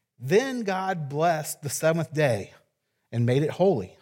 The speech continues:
because on it he rested from all the work of creating that he had done." Okay, did you catch it? What was the first thing that God did regarding the seventh or the Sa-, the Sabbath day? He blessed it,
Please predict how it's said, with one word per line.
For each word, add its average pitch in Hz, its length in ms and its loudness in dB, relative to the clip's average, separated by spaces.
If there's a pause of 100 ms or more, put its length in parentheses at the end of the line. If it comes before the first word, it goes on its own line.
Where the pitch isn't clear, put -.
(920)
because 131 240 -2
on - 180 4
it 151 120 -4
he 151 120 -2
rested 143 480 -2
from 123 200 -6
all 165 200 0
the 247 80 2
work 123 300 -6
of - 100 -8
creating 107 460 -4
that 104 140 -6
he 110 340 -4 (300)
had 110 360 0 (420)
done." 95 260 -2 (480)
Okay, 135 280 0 (440)
did 143 140 -2
you 139 60 -8
catch 196 320 0
it? - 280 -4 (680)
What 180 160 2
was 220 120 0
the 214 100 2
first 190 420 -2
thing 127 220 -4
that 143 80 -4
God 131 320 0
did 113 200 -4
regarding 123 640 0 (280)
the 110 60 -8
seventh 123 520 0
or 117 60 -2
the 101 60 -8
Sa-, 117 380 0
the 117 140 -4
Sabbath 104 420 0
day? 92 220 -8 (1500)
He 160 140 -6
blessed 202 380 0
it, - 100 -18